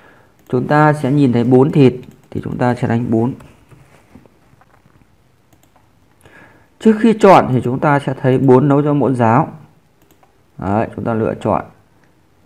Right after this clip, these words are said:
Tiếp tục ở đây có cháo gà. Cháo gà. Chúng ta tìm. Cháo gà chỉ nấu mỗi nhà trẻ thì chúng ta tích nhà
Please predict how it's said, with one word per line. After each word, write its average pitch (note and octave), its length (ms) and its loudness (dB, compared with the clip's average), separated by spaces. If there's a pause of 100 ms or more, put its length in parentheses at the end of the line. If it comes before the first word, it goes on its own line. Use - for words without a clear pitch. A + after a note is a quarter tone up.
(200)
Tiếp F#3+ 220 2
tục D#3+ 300 4
ở - 140 0
đây D3 340 6
có B2+ 300 4 (120)
cháo A#2+ 300 2
gà. B2 400 2 (1400)
Cháo G#2 300 -6
gà. A2 180 -2 (1400)
Chúng A#2 80 -6
ta C3+ 100 -2 (100)
tìm. B2 380 0 (500)
Cháo A#2+ 160 0
gà C3 280 4
chỉ A2 180 -4
nấu A2+ 180 0
mỗi C#3 220 -2
nhà D#3+ 320 -4
trẻ A2 400 -2
thì G2+ 120 -8
chúng A2+ 120 -8
ta B2+ 180 -4 (520)
tích F#3 280 -4
nhà G#2+ 160 -6